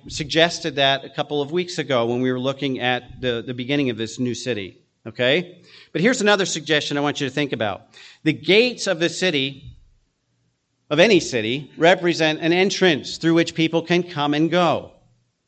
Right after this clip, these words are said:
Okay? Israel's name, or the twelve tribes' names, are on the gates of this city.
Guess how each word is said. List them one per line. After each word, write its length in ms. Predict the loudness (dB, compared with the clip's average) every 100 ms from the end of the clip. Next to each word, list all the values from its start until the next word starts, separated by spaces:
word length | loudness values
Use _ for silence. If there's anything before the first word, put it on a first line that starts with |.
| -20
Okay? 460 | -4 2 2 0 -14 -20 _ _ _ 0
Israel's 560 | 2 4 4 6 6 4
name, 560 | 2 2 2 0 -4 -6
or 140 | -6
the 60 | -4
twelve 340 | 2 2 2
tribes' 580 | -2 0 2 -2 -10 -18 -20 -20 _ -6
names, 460 | 0 2 0 -2
are 200 | 0 -2 -2
on 520 | -2 0 0 -2 -4
the 80 | -10
gates 720 | -10 -2 0 0 -4 -12 -14
of 220 | -10 -8
this 220 | -6 -6 -4
city. 540 | -4 -2 -4 -10 _